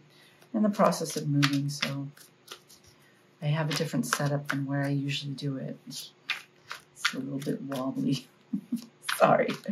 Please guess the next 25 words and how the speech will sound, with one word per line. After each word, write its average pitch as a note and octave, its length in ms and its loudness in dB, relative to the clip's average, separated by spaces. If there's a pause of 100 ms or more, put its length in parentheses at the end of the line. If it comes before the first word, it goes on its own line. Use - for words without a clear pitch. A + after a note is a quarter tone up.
(460)
All E3+ 100 12
right, B2 380 8
let's F#3 320 6
see D4 100 8
what A#3+ 100 10
we G#3 120 6
have, G#3 320 4
please. - 480 -6 (260)
For - 360 -2 (120)
Monday F#3 400 10
now, C3+ 460 2
we D#3 100 0
have F3 140 2
the G3 140 4
inspiration G#3+ 680 8
on D3+ 180 4
Sunday - 520 0 (1040)
that - 100 -4
we D#3 80 2
need D#3+ 200 4
to F3 60 0
take F3 200 -2
inspired D3+ 480 0
action - 420 -2
on. - 260 -4